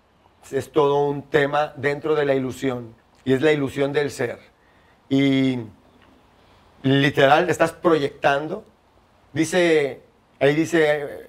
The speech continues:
eh, "¿Qué somos? Somos nuestra mente". Literal, lo que hay en tu mente es lo que eres.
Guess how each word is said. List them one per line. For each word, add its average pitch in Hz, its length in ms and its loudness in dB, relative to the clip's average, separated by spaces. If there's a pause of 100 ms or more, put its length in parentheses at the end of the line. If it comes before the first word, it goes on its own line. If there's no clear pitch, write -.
eh, - 460 -18 (240)
"¿Qué 185 140 2
somos? 185 400 -2 (800)
Somos 165 360 0
nuestra 139 340 0
mente". 143 460 -6 (800)
Literal, 156 340 0
lo 254 100 0
que 214 140 0
hay 220 140 2
en 214 120 -2
tu 180 140 0
mente 214 280 -4
es 202 80 0
lo 185 140 -4
que 160 220 2
eres. - 420 -14